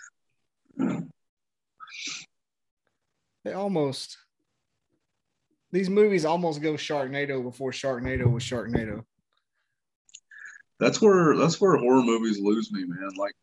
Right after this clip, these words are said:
Speaker 2: you'll have a horror movie and you're like, "Man, this is actually really good. It's pretty scary." And then you get all the way to the end and they go a little too far. Like, they, they go too far to where it's completely unbelievable.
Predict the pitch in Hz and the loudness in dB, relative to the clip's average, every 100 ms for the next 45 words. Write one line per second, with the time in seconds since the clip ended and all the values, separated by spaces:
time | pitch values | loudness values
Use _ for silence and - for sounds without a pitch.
0 | _ 104 120 143 131 110 117 117 113 117 | _ 0 2 4 4 4 4 4 2 0
1 | 107 101 110 156 - 170 160 - 117 123 | 0 -2 -2 -4 -4 -2 -2 -2 0 2
2 | 131 107 139 120 - - 160 160 - 107 | 4 6 4 4 0 -2 -2 -2 0 2
3 | 101 78 - _ _ _ 104 120 107 113 | 2 0 -6 _ _ _ -2 2 4 6
4 | 131 147 113 95 107 107 101 95 98 101 | 6 6 4 0 -4 -4 -4 -4 -4 -2
5 | 107 104 95 107 101 104 95 - 87 98 | 4 4 6 4 2 -4 -8 -4 -2 -2
6 | 107 _ _ _ _ _ _ _ _ _ | -6 _ _ _ _ _ _ _ _ _
7 | _ _ _ _ - 101 104 110 90 107 | _ _ _ _ -2 0 4 6 6 6
8 | 110 113 110 101 101 - - 135 131 - | 6 6 6 4 0 -8 -2 2 2 2
9 | 113 113 117 110 104 101 87 - 98 - | 0 0 -2 -2 -2 -2 -2 -6 -10 0
10 | 120 104 117 113 107 104 110 120 123 127 | 2 4 2 2 4 4 4 2 -4 -6